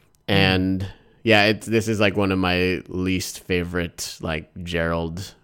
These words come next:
Speaker 2: Gerald
Speaker 1: Oh, it's
Speaker 2: outings
Speaker 1: the,
Speaker 2: or
Speaker 1: it's the
Speaker 2: portrayal.
Speaker 1: worst showing of them.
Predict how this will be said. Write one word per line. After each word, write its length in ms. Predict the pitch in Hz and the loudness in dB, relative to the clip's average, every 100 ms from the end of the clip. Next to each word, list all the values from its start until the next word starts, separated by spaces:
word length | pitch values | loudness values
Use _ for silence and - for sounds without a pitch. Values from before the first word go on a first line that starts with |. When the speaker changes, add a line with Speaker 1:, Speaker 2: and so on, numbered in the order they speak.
| _ 101 | _ -10
Speaker 2:
Gerald 440 | 90 85 87 85 - | -4 -2 -2 -6 -8
Speaker 1:
Oh, 160 | - 82 | -4 -2
it's 100 | 82 | -2
Speaker 2:
outings 240 | 82 85 | -4 -4
Speaker 1:
the, 60 | 85 | -4
Speaker 2:
or 40 | |
Speaker 1:
it's 80 | - | -4
the 80 | 85 | -4
Speaker 2:
portrayal. 240 | 80 73 | -2 -2
Speaker 1:
worst 160 | 85 87 | -2 -4
showing 300 | 98 101 92 | -6 -8 -10
of 140 | 82 | -14
them. 260 | 78 78 | -16 -16